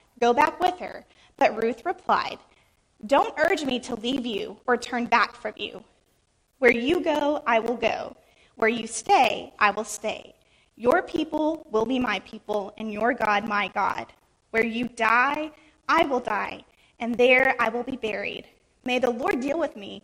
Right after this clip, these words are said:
be it ever so severely, if anything but death separates you and me." When Naomi realized that Ruth was determined to go with her,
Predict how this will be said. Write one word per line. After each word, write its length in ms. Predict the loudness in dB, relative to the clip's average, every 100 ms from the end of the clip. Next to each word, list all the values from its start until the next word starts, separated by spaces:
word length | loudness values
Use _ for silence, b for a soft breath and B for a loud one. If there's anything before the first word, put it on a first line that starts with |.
| b b
be 140 | -2 -2
it 140 | -2 -4
ever 340 | 0 0 0
so 280 | -2 -2 -2
severely, 680 | -6 -10 -8 -10 -10 -14 -18 b b
if 100 | -8 -6
anything 480 | -2 -2 -2 -6 -2
but 200 | -2 -2
death 220 | -4 -4 -12 -6
separates 580 | -6 -4 -8 -10 -14 -10
you 160 | -6
and 120 | -4 -4
me." 320 | -8 -16 -20 _ _ _ _ _ _ _ b b b b -2
When 180 | 0
Naomi 440 | 2 2 0 0 0
realized 600 | 2 4 4 2 0 -2
that 180 | -2 -2
Ruth 360 | -4 -4 -6 -18 -8
was 160 | -8 -6
determined 600 | -8 -8 -6 -2 0 -2
to 100 | -2
go 160 | -2
with 220 | 0 -2 -4
her, 340 | -6 -6